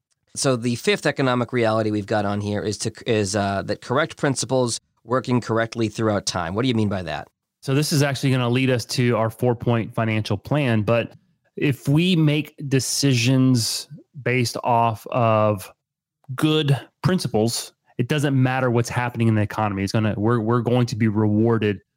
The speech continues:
Speaker 2: for that behavior. We talked about one already, right? Our demeanor, staying calm.
Speaker 1: Yeah.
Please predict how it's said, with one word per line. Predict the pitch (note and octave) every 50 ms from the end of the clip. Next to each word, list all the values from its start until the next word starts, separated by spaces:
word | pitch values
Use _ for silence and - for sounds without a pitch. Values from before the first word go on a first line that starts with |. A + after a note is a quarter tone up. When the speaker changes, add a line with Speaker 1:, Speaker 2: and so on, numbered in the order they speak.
| _ _ _
Speaker 2:
for | - - - B2+ A#2+ A#2 A2+
that | G#2+ A2 G2+ G2+ G2+ - - _ _ _ _
behavior. | - A#2 G2+ G#2+ G2+ G2 G2 G2 G2
We | A2
talked | A2+ B2+ B2 A#2+ -
about | C3 A#2+ A2 A2
one | A2 A#2+ B2+ B2
already, | A#2+ A2 G#2+ G#2 G2+ F#2+
right? | G2 G#2+ A2 A2+ G#2+
Our | A2
demeanor, | A2+ G#2 - G#2+ A2+ A2+ G#2 G2 F#2
staying | - - B2+ B2 A#2+ A#2
calm. | - - A#2+ A2 G2 F2+ F#2 A#2
Speaker 1:
Yeah. | C3+ C3 A#2